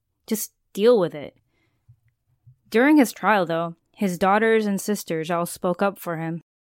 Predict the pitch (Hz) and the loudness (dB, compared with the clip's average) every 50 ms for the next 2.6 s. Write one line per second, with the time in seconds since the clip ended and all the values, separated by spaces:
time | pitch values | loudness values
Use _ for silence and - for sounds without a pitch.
0 | _ _ _ - - - - 185 180 180 180 180 175 175 - - 180 170 170 165 | _ _ _ -16 -10 -6 -4 -2 -2 -2 -2 -4 -4 -6 -6 -4 -4 -4 -4 -4
1 | - - 170 151 160 151 156 160 - - - 220 233 240 240 240 240 233 233 226 | -6 -10 -10 -8 -8 -12 -12 -14 -20 -6 -4 -2 0 2 2 2 2 2 2 2
2 | 220 220 214 214 214 214 214 214 208 214 214 | 2 0 0 0 0 0 0 0 0 -2 -2